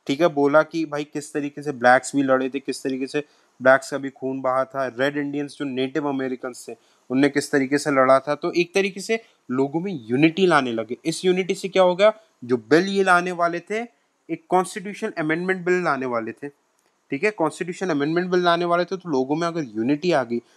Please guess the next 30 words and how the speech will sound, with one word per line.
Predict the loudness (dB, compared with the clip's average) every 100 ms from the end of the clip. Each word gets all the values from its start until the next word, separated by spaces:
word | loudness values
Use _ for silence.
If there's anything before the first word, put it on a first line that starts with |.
| _ 4
तो |
ये | 4
बिल | 4 -2 -4
यूनानिमसली | -4 -2 -2 -4 -2 0
पास | 2 2 2
हो |
जाएगा। | 0 0 -2 -8 _ _ -4
ये | 4 6
दो | 6
काम | 4 2 2
किए। | -2
इसी | -4 -4 -4
के | -2
बाद | -2 -2 0
थर्ड | -2
स्टेप | 0 -6 -4
इनने | -4 -4
क्या | -2 -4
किया, | -2 -4 -4 _ _ _ _ _ _ -2
थर्टीन्थ | 4 4 2 -2 -2 -4 -12 -4
कॉन्स्टिट्यूशनल | -2 -2 -4 -6 -4 -4 -2 0 0 -4
अमेंडमेंट | -2 -2 -2 -2 -4
एक्ट | 0 0 0 _ _ _ _ _ -4
एटीन | -4 -2 -2 -2
सिक्सटी | -2 -10 -6 -2
फ़ाइव | 4 4 4
में | 0
लेके | -2 0 0
आ | 2
गए। | -2